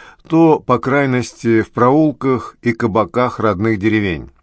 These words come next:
Ничего не зная о различном отношении российских и итальянских законов к оскорблению действием, белые коровки размахивали кулаками с таким успехом,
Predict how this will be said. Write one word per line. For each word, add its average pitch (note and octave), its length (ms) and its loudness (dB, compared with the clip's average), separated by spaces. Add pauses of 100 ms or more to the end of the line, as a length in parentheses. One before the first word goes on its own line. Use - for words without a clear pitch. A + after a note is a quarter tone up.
(1300)
Ничего F3 420 2
не D#3 120 4
зная C#3 360 0
о A#2+ 160 -2
различном B2 520 0
отношении A2 480 -2
российских A2 640 -2
и A#2 80 0
итальянских G2+ 600 -2
законов G#2 680 -2 (440)
к - 60 -6
оскорблению A2 720 0
действием, G2 720 -4 (600)
белые F#3 360 2
коровки D3+ 640 0
размахивали A#2+ 680 0
кулаками A2+ 580 0
с - 100 -12
таким C#3 340 -2
успехом, F#2 680 -6